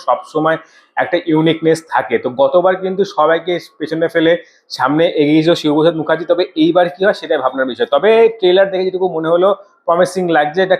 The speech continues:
খেলা হবে চোর পুলিশে, তবে যে খেলা যেভাবে সাজানো হয়েছে বেশ সুন্দর লাগছে। তবে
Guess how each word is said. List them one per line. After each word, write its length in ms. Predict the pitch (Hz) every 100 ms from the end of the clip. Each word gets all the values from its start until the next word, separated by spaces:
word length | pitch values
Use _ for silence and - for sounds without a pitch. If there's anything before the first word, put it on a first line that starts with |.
| -
খেলা 180 | 151 160
হবে 140 | 160 170 -
চোর 120 | 151 143
পুলিশে, 260 | 160 156 185 156
তবে 180 | 139 143 147 139 123 127
যে 80 | 160 160
খেলা 200 | 156 165
যেভাবে 200 | 160 175 -
সাজানো 300 | 135 143 165
হয়েছে 180 | 165 170 196 - _ _ 160
বেশ 140 | 180 -
সুন্দর 200 | 175 175
লাগছে। 180 | 151 131
তবে 120 | 160